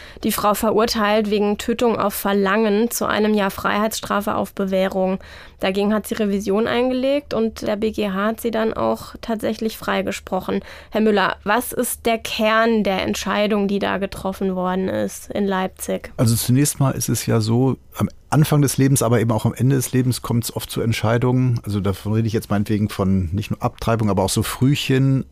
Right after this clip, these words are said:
Speaker 2: äh, die ja auch Menschen sind, aber auch am Ende des Lebens, die den Grenzbereich betreffen. Und die Frage, ist das jetzt eigentlich eine Tötung oder ist es vielleicht Sterbehilfe? Und die Abgrenzung ist natürlich mit heftigen Folgen verbunden. Jeder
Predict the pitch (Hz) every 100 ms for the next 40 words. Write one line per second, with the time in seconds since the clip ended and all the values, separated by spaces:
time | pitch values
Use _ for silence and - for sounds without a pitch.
0 | - - 104 98 95 104 87 - 110 -
1 | 135 120 110 101 104 101 - 131 120 -
2 | 117 120 117 - - - - - - -
3 | - 104 95 113 113 123 120 - - -
4 | - - - - - 107 101 117 147 117
5 | 117 117 - 120 - 101 - 101 107 113
6 | - 110 107 - 107 107 - 104 101 -
7 | - 95 95 - 139 139 - 135 135 -
8 | - 98 - - 92 92 90 - 110 104
9 | 131 120 131 - 135 127 - - - -
10 | - - 104 113 120 - 127 117 123 117
11 | - 113 - - - 107 107 120 - 117
12 | - 76 - 131 - 113 - 110 120 147
13 | 131 139 143 - 127 120 - 95 117 117